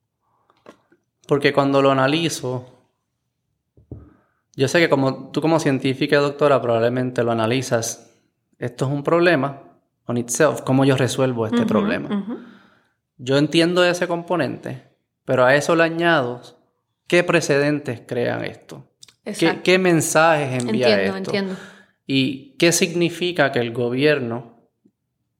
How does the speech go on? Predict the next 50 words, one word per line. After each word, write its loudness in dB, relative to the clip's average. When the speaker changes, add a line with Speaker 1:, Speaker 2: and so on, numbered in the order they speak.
Speaker 1:
pueda 2
obligar 2
a 0
personas -6
a -6
vacunar -2
a -4
sus -8
hijos -2
cuando 2
el, -6
existen -4
riesgos -2
que -6
no, -8
no -8
son -6
tan -6
grandes -2
como... -12
Porque -2
ya 4
lo 4
hace, 0
ya 0
sé -2
que -2
me 2
van 4
a 0
decir, -2
ya 4
lo 4
hacen 0
con -2
otras, -4
se -8
sienten -2
distintas -6
esas -4
enfermedades -6
a -14
esto. -14
Speaker 2:
Vamos 0
a 2
hablar 2
del 4
H 0
P 0
V. -4